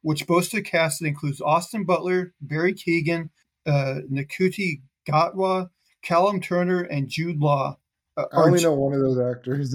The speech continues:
Speaker 2: <laughs>
Speaker 1: <laughs> I know a couple of 'em, but yeah, uh, it's not exactly a who's who. The series
Speaker 2: Mm-hmm.
Speaker 1: takes to the skies as it follows a hundredth bombardment group of the U S Army, uh, Air Force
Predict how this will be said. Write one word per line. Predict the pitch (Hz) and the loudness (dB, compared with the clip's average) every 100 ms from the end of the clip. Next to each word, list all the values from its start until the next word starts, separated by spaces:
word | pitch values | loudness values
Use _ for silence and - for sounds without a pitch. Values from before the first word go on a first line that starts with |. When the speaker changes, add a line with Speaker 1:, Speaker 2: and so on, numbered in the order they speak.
| 135 | 2
Speaker 2:
<laughs> | 185 185 170 170 165 185 147 - _ - | 6 6 4 0 -2 -6 -8 -12 _ -10
Speaker 1:
<laughs> | 185 | -2
I | 302 | 0
know | 294 165 | 0 -2
a | 233 | -2
couple | - 196 202 202 175 | 2 2 2 0 -2
of | 156 | -2
'em, | 165 151 | -6 -6
but | 156 | -4
yeah, | 156 156 143 143 - _ - - | -2 0 0 -4 -12 _ -20 -6
uh, | 240 180 143 - 180 | -4 -4 -8 -8 0
it's | 131 | 2
not | 202 190 | 4 2
exactly | 156 170 151 165 151 | 2 0 -2 -4 -4
a | |
who's | 139 156 147 | -2 -2 -2
who. | 147 139 131 - - - - | -4 -4 -4 -10 -20 -20 -8
The | 156 | -4
series | 247 269 285 | -2 0 2
Speaker 2:
Mm-hmm. | 240 | 4
Speaker 1:
takes | 254 - - | 2 0 -12
to | 240 | -10
the | 240 | -8
skies | - 196 170 143 131 | -4 2 2 0 -6
as | 143 | -14
it | 151 | -6
follows | 160 156 147 | -4 -4 -6
a | 135 | -8
hundredth | 160 185 208 - | -6 -4 -8 -8
bombardment | 156 151 151 156 156 139 | -4 -2 2 2 0 -4
group | 135 143 143 | -4 -6 -4
of | 139 | -6
the | 135 135 | -4 -6
U | 139 175 | -4 2
S | 180 151 | 2 2
Army, | - 147 147 143 135 135 143 | 0 0 0 0 0 -2 -2
uh, | 143 | -2
Air | 143 143 | 2 0
Force | 143 147 147 135 | 0 -2 -2 -2